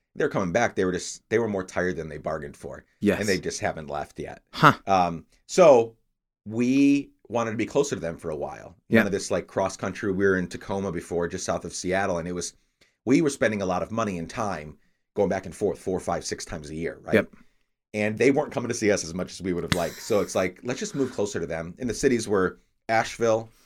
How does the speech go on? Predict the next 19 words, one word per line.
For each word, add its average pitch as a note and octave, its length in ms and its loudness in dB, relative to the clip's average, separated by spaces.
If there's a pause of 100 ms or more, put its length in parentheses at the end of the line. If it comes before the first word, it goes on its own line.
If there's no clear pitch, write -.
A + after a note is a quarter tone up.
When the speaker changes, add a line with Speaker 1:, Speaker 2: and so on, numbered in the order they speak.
(560)
Speaker 1:
if G#2 140 -8
we A#2+ 60 2
wanted A2 220 2
to G2+ 40 2
go F#2 80 2
on F#2+ 80 0
the F#2 60 -2
small, G2+ 300 -2
cool F#2+ 280 -4
side, E2+ 360 -2
Asheville F#2+ 580 0
Speaker 2:
Yeah, F#2+ 180 4 (140)
Speaker 1:
or F#2 80 -4
Speaker 2:
good - 80 -10
town. F#2+ 120 6
Speaker 1:
Chattanooga, F2+ 480 -2 (400)
and G2+ 120 -4
then G2 180 2
Speaker 2:
Hmm. F#2 120 2